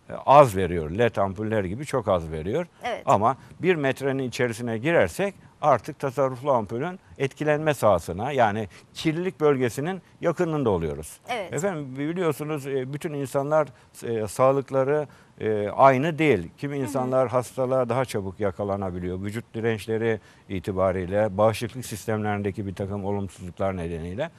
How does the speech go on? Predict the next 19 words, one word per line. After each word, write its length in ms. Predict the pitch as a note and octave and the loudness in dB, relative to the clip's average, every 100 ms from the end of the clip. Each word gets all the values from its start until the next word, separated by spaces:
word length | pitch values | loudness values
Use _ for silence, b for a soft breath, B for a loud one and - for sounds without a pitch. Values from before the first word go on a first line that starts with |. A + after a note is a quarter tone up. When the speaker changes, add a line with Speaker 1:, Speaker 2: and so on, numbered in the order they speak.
| B B | B B
Speaker 2:
Hı 60 | A3+ | -10
hı. 40 | |
Speaker 1:
Dolayısıyla 480 | G#2 D#3 G3 D#3+ C#3 | -6 -6 -4 -6 -6
bu 80 | D#3+ | -6
insanlarımız 800 | D#3+ D#3+ D#3 D3+ C#3 D3+ C3 | -6 -4 -2 0 0 -2 -4
için, 360 | G2+ - C3 D#3+ b b - | -6 -4 -4 -6 b b -8
e, 60 | |
önemli 640 | G#2 G2+ G2+ C#3+ E3+ F3 E3 | -4 -4 -2 0 0 -2 -2
bir 140 | D#3 | 0
risk 280 | D#3+ D3 - | 0 -2 -2
oluşturuyor 540 | F#2 F2+ - F2+ F2 | -4 -4 -6 -4 -4
elektromanyetik 760 | F#2 F#2 F2 F2+ E2+ E2 D#2 E2+ | -2 -2 -4 -6 -6 -6 -8 -10
kirlilik. 360 | - D2+ C#2+ B1+ - - | -8 -8 -8 -12 -16 -14
Speaker 2:
Tabii 200 | A3+ F3+ | -12 -8
Speaker 1:
Yani 120 | F#2 | -4
Speaker 2:
ki. 80 | A#2+ | 4
Speaker 1:
bazı 260 | D3 D3+ | 4 4
insanlar, 560 | D#3+ C#3+ D3+ D3 D#3 D#3 b b b | -2 -4 -4 2 2 2 b b b
e, 320 | G#2 G#2 G#2 | -6 -4 -4